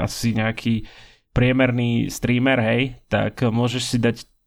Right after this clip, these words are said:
takú vec, že, že pod svojim streamom máš tlačítko na dobrovoľnú podporu alebo donation button, hej. Proste ľudia idú, pozerajú tvoj stream, hej, a niektorí si proste povedia, čo je šokujúce normálne, ale niektorí si proste povedia, že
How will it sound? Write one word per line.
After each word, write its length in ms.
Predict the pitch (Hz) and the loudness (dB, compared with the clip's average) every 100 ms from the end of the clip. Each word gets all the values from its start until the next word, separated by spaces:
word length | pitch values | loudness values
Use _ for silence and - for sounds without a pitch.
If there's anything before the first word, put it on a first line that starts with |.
| _ _ | _ _
takú 320 | 120 120 107 | -4 -4 -2
vec, 240 | 117 117 104 | -2 -2 -4
že, 400 | 110 113 - - | -2 -2 -4 -4
že 160 | 113 | -4
pod 160 | 120 123 | -2 -2
svojim 240 | - 123 | -2 -2
streamom 720 | 107 - 120 131 131 120 - - - | -2 -4 -2 0 0 -2 -4 -8 -8
máš 480 | 151 214 220 - - - - _ _ | 0 0 0 -4 -10 -14 -20 _ _
tlačítko 560 | 135 147 170 - 147 | 0 0 -2 -2 -2
na 400 | 135 123 120 110 - - _ _ _ _ | 0 0 0 -4 -8 -18 _ _ _ _
dobrovoľnú 560 | 120 139 151 143 135 127 | -2 2 4 4 2 0
podporu 400 | 131 - 117 113 | -2 0 0 2
alebo 160 | 110 | 2
donation 480 | 120 123 123 123 120 | 2 2 2 2 2
button, 400 | 113 113 113 113 | 2 0 -4 -6
hej. 320 | 110 117 123 - _ _ _ _ - | -4 -4 -6 -14 _ _ _ _ -2
Proste 320 | 160 175 151 | -2 0 0
ľudia 240 | 165 175 | 2 2
idú, 560 | 151 135 135 131 139 - | 2 2 0 0 -2 -2
pozerajú 400 | 156 151 151 139 | 0 2 2 2
tvoj 140 | 110 - | -4 -2
stream, 320 | 165 175 160 131 | -2 0 0 0
hej, 160 | 135 | 2
a 80 | 123 | 2
niektorí 400 | 135 131 147 131 | 0 0 0 0
si 160 | - 110 | -2 -2
proste 320 | 127 - 120 | -2 -2 0
povedia, 240 | 127 123 | 2 2
čo 160 | 123 120 | 2 0
je 80 | - | 0
šokujúce 560 | 160 165 139 120 123 | 0 2 2 0 0
normálne, 480 | 117 117 117 117 135 | 0 0 2 2 2
ale 160 | 120 127 | 2 0
niektorí 240 | 135 123 | 0 -2
si 160 | 123 120 | -2 -2
proste 240 | 123 127 | -2 0
povedia, 320 | 131 135 123 | 0 2 2
že 240 | 110 117 | 0 0